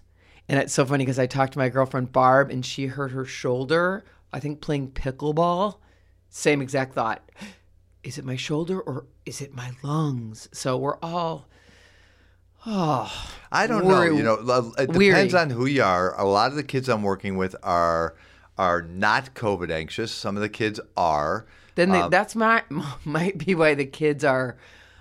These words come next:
Speaker 1: getting some covid <laughs> right now.
Speaker 2: For sure. Um, well, uh, uh, for some young people,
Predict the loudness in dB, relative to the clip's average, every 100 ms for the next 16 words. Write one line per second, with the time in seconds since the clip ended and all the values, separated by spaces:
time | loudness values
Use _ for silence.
0 | -18 -12 -6 -4 -6 -6 -8 2 4 6
1 | 2 -2 0 0 0 -2 -4 -4 -4 -4
2 | -8 -6 0 2 2 0 0 -6 _ -20
3 | _ 2 6 6 2 -2 2 4 4 2
4 | 2 2 0 -10 -20 -6 0 2 2 0
5 | 0 0 -4 _ _ -18 0 2 4 2
6 | -6 -10 -12 -10 -12 -14